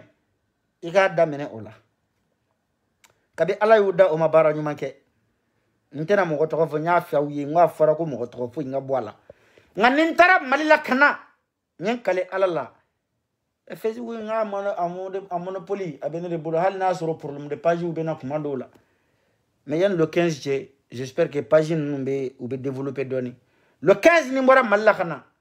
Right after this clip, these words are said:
ni Ala ni kira cɛ, n bɛ, n bɛ, n bɛna kabako de da, n bɛna kabako de da mɔgɔw kan, n bɛna procureur, procureur dɛmɛ ka, k'a ka baara facilité a bolo quoi.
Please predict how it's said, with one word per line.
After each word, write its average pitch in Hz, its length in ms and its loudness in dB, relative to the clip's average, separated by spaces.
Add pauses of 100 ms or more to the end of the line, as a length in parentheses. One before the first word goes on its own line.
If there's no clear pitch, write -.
(480)
ni 185 200 -12
Ala 202 160 6
ni 185 140 -6
kira 175 200 -2
cɛ, 165 160 -4
n 160 60 -4
bɛ, 185 280 2
n 170 60 -8
bɛ, 185 220 -2
n 175 60 -6
bɛna 196 200 0
kabako 165 320 2
de 147 80 -6
da, 139 300 0 (180)
n 160 80 -4
bɛna 202 160 4
kabako 202 340 6
de 175 80 0
da 165 140 6
mɔgɔw 160 240 0
kan, 151 80 2
n 156 60 -2
bɛna 190 180 4
procureur, 185 560 2
procureur 196 400 2
dɛmɛ 160 320 -2
ka, 139 200 -4 (200)
k'a 143 160 -2
ka 180 100 6
baara 180 300 6
facilité 165 420 0
a 160 80 8
bolo 143 220 -4
quoi. 123 140 -6